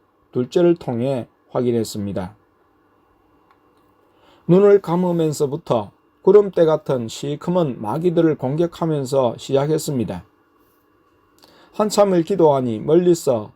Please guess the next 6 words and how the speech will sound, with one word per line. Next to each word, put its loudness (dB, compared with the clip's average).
붉은 0
불기둥이 -2
나타나면서 -4
구름이 6
나에게로 0
불어왔습니다. -2